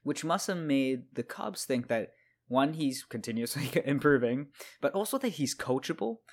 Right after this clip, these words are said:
and maybe that was something that they found in their interviews with Cade Horton,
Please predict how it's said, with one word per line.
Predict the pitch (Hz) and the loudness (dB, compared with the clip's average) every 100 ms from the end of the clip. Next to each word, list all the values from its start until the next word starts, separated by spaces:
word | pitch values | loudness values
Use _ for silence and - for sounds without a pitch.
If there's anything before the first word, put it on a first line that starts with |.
| - - | -20 -6
and | 120 | 2
maybe | 131 131 | 4 4
that | 127 123 | 2 0
was | 123 | -2
something | 139 123 | -4 -4
that | 120 | -6
they | 110 | -6
found | 107 120 117 | -6 -2 -2
in | 120 | -2
their | 110 | -4
interviews | - 117 120 123 127 127 - | -4 -6 -6 -6 -8 -10 -12
with | 110 113 113 - | -6 -4 -6 -8
Cade | - 110 107 | -4 -4 -2
Horton, | 110 113 117 123 | -4 -4 -6 -8